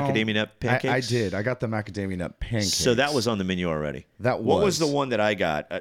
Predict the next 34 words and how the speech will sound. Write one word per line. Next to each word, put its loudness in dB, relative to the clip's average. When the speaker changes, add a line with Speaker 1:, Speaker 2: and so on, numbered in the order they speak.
Speaker 1:
let -6
me -6
pull -8
up -6
the, -8
Speaker 2:
Was -8
Speaker 1:
the -6
Speaker 2:
it -6
Speaker 1:
menu. 4
Speaker 2:
the, -8
the -4
Loco -2
Moco? 0
Was -2
that -2
the -4
one 0
that 0
you -2
got? -2
Speaker 1:
Yeah, 4
that's 2
a 2
new 2
Speaker 2:
Okay. 2
Speaker 1:
one. 2
I 2
Speaker 2:
Yeah, 0
Speaker 1:
tried 6
Speaker 2:
that's 0
Speaker 1:
it. 2
Speaker 2:
the 2
new 0
one. -2